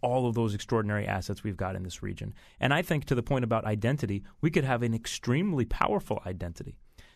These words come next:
This is a place with incredible arts and cultural assets, incredible natural beauty, as you said earlier, Lucy, uh, incredible concentration of, uh, of large, uh, national employers and, uh, and research institutions.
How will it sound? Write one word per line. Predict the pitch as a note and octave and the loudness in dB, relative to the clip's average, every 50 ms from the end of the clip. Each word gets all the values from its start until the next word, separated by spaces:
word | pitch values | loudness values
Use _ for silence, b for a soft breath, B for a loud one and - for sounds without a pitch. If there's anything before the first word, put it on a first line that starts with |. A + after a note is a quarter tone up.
| b b | b b
This | - C3 C#3 C#3+ | 0 0 0 0
is | E3+ D3+ | 0 0
a | D3 | -2
place | C#3+ - - C3 B2 A#2+ - | -2 0 0 0 0 0 -2
with | A#2 A#2 | -4 -2
incredible | A2+ A2 - - - B2 C#3 C#3+ D3 B2+ A2+ G#2+ - - - | -2 -2 0 0 0 2 2 2 0 0 -2 -4 -8 -6 -2
arts | - A#2 A#2 A2 - | 0 0 0 0 0
and | A#2 A2+ | -2 0
cultural | - B2 B2+ C3 - C#3 A2+ | 0 0 0 0 -2 -4 -4
assets, | G#2 - - - - - - - | -4 -6 -6 -8 -10 -10 -8 -4
incredible | - A#2+ A2 - - C3 C#3 C#3+ B2+ | -4 -4 0 2 2 2 2 2 2
natural | A#2+ B2 A#2+ A#2+ A#2 - B2 A#2 | 2 4 2 2 2 0 0 2
beauty, | G#2+ A2+ A#2+ C#3 C#3 B2 | 2 2 2 2 0 -2
as | G#2 F#2 | -2 -2
you | G#2 A#2 | -2 -2
said | A2+ - A2 | -2 -2 -2
earlier, | G#2+ G#2+ G#2+ B2 C3 A2 G2+ | 0 0 0 0 0 -2 -4
Lucy, | G#2 G2+ G2+ G2 - - G2 B B B B B - | -4 -6 -8 -8 -8 -10 -10 B B B B B -2
uh, | - G#2+ G#2+ - | -2 -2 0 0
incredible | B2+ A#2+ A#2+ - - A#2+ B2+ C3 B2+ A#2 | 0 -2 0 2 2 2 2 2 0 0
concentration | - A#2+ A2+ A2+ - A#2+ A2+ - A2+ A2 A2 - A#2 A#2 | 2 0 0 0 0 -2 -2 0 0 0 0 0 -2 -2
of, | - - A2+ A2 G#2 b b b b b b | 0 0 0 0 0 b b b b b b
uh, | - A#2 A2 A2 - | -2 0 0 0 0
of | A#2 A2+ G#2+ | 0 -2 0
large, | G#2+ G#2+ G#2+ G#2+ A2 A#2 A2 - - - | 0 0 2 2 2 2 0 -2 -4 -4
uh, | B2 A2 A2 | -4 -2 -2
national | A2+ A2 A2 A2+ - - - A2+ A2+ | 0 0 0 -2 -2 -2 -2 -2 0
employers | A2 G#2+ - - - A2+ A2 A2+ A2+ A2 G#2 - - - - | -2 -2 -2 0 2 2 2 2 2 2 0 -2 -6 -8 -6
and, | A2+ A2+ A2 G#2+ G#2+ A2 G#2+ - - - | -4 -2 -2 -2 -2 -4 -4 -6 -8 -6
uh, | A#2+ A2+ A2 G#2+ G#2+ b b b b | -4 -4 -4 -4 -6 b b b b
and | - A#2+ A2+ | 0 2 2
research | A2 A2+ A#2 - - A2+ - | 2 2 0 0 -4 -6 -6
institutions. | A#2 A2+ - - G#2+ - - A2+ G#2 - A2 G#2+ G#2 - | -6 -6 -4 -6 -4 0 0 0 0 0 -2 -2 -2 -4